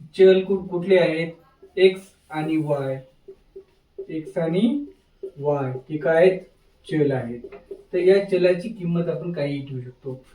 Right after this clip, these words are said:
म्हणजे x is equal to one ठेवू शकतो, दोन ठेवू शकतो, अ,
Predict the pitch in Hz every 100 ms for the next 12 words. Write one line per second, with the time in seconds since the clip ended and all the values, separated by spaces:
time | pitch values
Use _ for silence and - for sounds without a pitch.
0 | - - 165 185 196 180 175 185 165 165
1 | 151 160 160 165 156 151 143 - 151 147
2 | 131 147 151 151 147 131 131 - 139 135
3 | - _ _ _ _ _ _ -